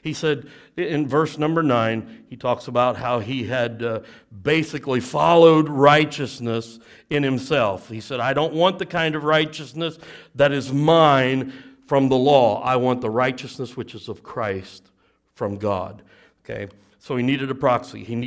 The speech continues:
he found true righteousness in Christ alone. Here's the, here's the conclusion, summing up to where we are today. You are not made righteous by what you do. You are made righteous by who you know. Do you know Jesus?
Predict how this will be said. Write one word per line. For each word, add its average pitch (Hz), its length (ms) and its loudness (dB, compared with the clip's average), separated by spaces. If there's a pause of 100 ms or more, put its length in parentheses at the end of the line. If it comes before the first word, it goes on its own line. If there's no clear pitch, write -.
he 135 80 -6
found 123 340 -2
true 160 200 -4
righteousness 135 680 -2 (240)
in 123 200 -4
Christ 123 440 -4
alone. 101 460 -4 (840)
Here's 180 240 2
the, 180 120 -4
here's 160 260 0
the 165 100 -12
conclusion, 127 680 -4
summing 131 400 -4
up 110 200 -6
to - 60 -6
where 117 220 -2
we 120 160 -2
are 113 160 0
today. 107 520 -6 (220)
You 127 180 0
are 113 100 2
not 147 340 0
made 180 240 -4
righteous 120 420 -2
by 107 200 -4
what 101 320 -6
you 139 120 -10
do. 98 600 -6
You 117 160 -4
are 107 80 -2
made 104 280 -6
righteous 101 640 -6 (260)
by 101 180 -10
who 107 560 -8 (120)
you 92 400 -16 (200)
know. 92 460 -18 (1200)
Do 107 80 -12
you 113 240 -6
know 120 180 -2
Jesus? 101 600 -16